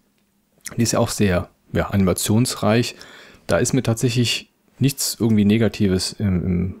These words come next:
Gedächtnis geblieben. Also die fand ich eigentlich recht gut gelungen. Aber ich kann mir das vorstellen, wenn man das Spiel gewöhnt ist, so wie es halt gepixelt ist und auf einmal dann tatsächlich diese drei D O-Version,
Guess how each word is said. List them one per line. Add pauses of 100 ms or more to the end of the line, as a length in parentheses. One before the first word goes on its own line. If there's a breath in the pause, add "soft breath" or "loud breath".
Gedächtnis
geblieben.
Also
die
fand
ich
eigentlich
recht
gut
gelungen. (480 loud breath)
Aber
ich
kann
mir
das
vorstellen,
wenn
man
das (240 soft breath)
Spiel
gewöhnt
ist,
so
wie
es
halt
gepixelt
ist
und
auf
einmal
dann
tatsächlich
diese
drei
D
O-Version,